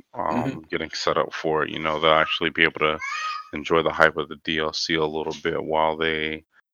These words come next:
Speaker 2: Right.
Speaker 1: while they prep for it. You know, it's just like, uh, just like, uh, you know, another tournament. You do all your practicing and everything,
Speaker 2: Mm-hmm.
Speaker 1: and then, uh, you know, like, the night before, you just kinda chill,
Speaker 2: Yeah.
Speaker 1: hang out, you know,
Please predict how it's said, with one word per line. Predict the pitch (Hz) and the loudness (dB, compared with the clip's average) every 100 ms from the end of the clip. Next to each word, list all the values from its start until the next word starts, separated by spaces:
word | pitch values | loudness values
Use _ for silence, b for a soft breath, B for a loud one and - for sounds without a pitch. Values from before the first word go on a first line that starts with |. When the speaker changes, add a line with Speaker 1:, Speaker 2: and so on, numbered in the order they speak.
| _ - | _ -2
Speaker 2:
Right. | 87 78 | 2 2
Speaker 1:
while | 80 80 | 2 0
they | |
prep | 78 101 87 | 2 2 6
for | 92 | 4
it. | 80 B B - | 4 B B 2
You | |
know, | 165 110 | 6 6
it's | 117 | 6
just | 135 - | 2 6
like, | 117 - | 6 6
uh, | 113 110 110 104 - _ _ _ _ _ 131 | 2 4 2 -2 -10 _ _ _ _ _ -4
just | 110 - | -2 4
like, | 98 - | 4 4
uh, | 95 92 | 4 4
you | 92 101 | 4 0
know, | 82 | -2
another | 80 85 85 | 0 0 -2
tournament. | - 87 85 85 | -2 -2 -2 -2
You | 80 | -4
do | 80 82 | -2 2
all | 80 | 2
your | 80 80 | 2 0
practicing | - - 69 - 92 | 4 4 4 -4 -2
and | 82 | 0
everything, | 85 78 80 76 80 | 0 -2 -4 -6 -2
Speaker 2:
Mm-hmm. | - | 0
Speaker 1:
and | 214 | 0
then, | 82 82 80 B B B B _ - | 0 -2 -6 B B B B _ 4
uh, | 82 | 4
you | 82 80 | 4 0
know, | 76 | -2
like, | 76 73 | -2 0
the | 78 | 0
night | 78 80 | 2 0
before, | - - 85 80 80 | -2 -2 2 2 0
you | 80 _ _ | -6 _ _
just | - - | -12 -2
kinda | 90 78 78 | 2 2 0
chill, | - 85 85 85 82 82 82 _ _ _ - | -2 2 2 2 0 -4 -8 _ _ _ -4
Speaker 2:
Yeah. | 208 - | -2 2
Speaker 1:
hang | 82 82 | 2 0
out, | 78 80 85 80 | 2 4 4 2
you | - 78 | -4 -16
know, | 78 | -16